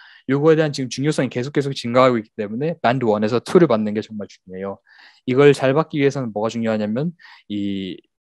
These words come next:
메디컬 스쿨 같은 거나 아니면 영국의, 아, 메디컬 카운셀이 있거든요. 여기 이제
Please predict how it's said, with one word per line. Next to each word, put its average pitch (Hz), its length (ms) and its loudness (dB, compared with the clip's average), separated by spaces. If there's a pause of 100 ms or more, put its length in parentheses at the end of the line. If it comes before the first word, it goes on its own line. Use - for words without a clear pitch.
(220)
메디컬 123 400 0
스쿨 139 240 0
같은 117 260 -2
거나 127 300 -2
아니면 113 320 0
영국의, 127 560 0 (280)
아, 95 160 -6
메디컬 123 320 2
카운셀이 180 480 0
있거든요. 107 480 -10
여기 95 380 -16
이제 - 260 -14